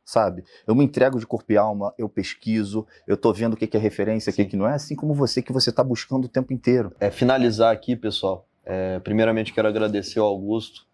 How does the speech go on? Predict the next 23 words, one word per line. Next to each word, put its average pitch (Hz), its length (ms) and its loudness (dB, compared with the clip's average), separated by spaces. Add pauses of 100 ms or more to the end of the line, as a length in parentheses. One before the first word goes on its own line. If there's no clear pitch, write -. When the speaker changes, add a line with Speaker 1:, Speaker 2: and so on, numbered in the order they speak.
(400)
Speaker 2:
Meu, 104 160 2
papo 113 400 0
alto 113 260 0
nível, 107 520 -4
conversa 113 260 2
Speaker 1:
Poderia 120 220 4
ficar 135 240 -2
aqui 135 180 -6
até 139 320 0
Speaker 2:
Não, 127 220 4
tu 110 60 -14
pode - 200 -2
ficar, 285 260 -2
meu, 165 380 -2 (140)
dez 143 340 2
horas 139 260 2
aqui 123 140 -8
Speaker 1:
É. 104 80 0
Speaker 2:
falando 117 300 0
sobre 120 280 -6
isso, 139 280 -4
mas 123 320 -6 (180)
resumindo, 147 760 2